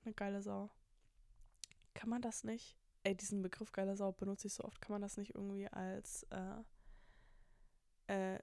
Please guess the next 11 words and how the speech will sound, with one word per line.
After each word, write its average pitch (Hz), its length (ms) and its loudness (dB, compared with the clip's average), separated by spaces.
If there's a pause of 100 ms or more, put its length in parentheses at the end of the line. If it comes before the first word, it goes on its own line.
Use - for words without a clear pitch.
(160)
Gender 202 420 0
for - 240 0
all 202 160 2 (180)
cool 202 240 2
people - 360 -2
oder 226 200 2
so 233 440 0
einführen? 233 680 -2 (280)
Geile 208 300 -2
Sau. 226 280 -2 (180)
<laughs> - 720 -6